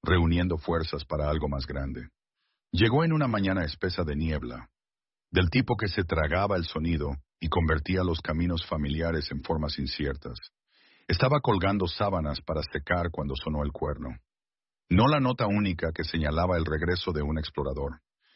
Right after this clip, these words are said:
sino la llamada larga y urgente que significaba ataque.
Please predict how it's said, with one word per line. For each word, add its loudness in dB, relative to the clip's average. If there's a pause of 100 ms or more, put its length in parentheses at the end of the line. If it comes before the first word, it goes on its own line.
(220)
sino 6
la 6
llamada 4
larga 0
y 0
urgente 0 (200)
que 0
significaba 0
ataque. -4